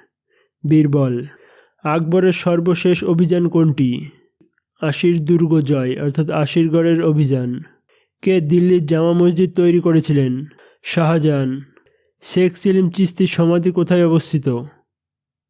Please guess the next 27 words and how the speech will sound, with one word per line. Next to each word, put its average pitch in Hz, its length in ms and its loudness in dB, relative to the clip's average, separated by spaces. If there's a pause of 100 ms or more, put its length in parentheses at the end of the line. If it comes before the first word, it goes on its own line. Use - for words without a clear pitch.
(160)
ফতেহপুর 165 560 0
সিকরিতে। 147 580 0 (500)
বাবর 160 400 0 (100)
ও 185 80 2
রানা 175 260 2
সাঙ্গার 175 300 2
মধ্যে 170 300 0
খানুয়ার 165 460 0
যুদ্ধ 160 200 -2 (100)
কত 160 200 -2
সালে 170 240 0
হয়? 127 260 -2 (1000)
পনেরোশো 165 420 0
সাতাশ 160 380 -2
সালে। 131 320 -2 (420)
মনসবদারি 165 600 0
প্রথা 175 400 -2
কে 180 200 -2
প্রচলন 175 540 2
করেন? 135 340 0 (640)
আকবর। 139 500 -2 (640)
সুলে 180 400 0
কুল 180 260 0
নীতি 175 260 2
প্রবর্তন 170 480 0
করেন 175 300 2
কে? 160 200 0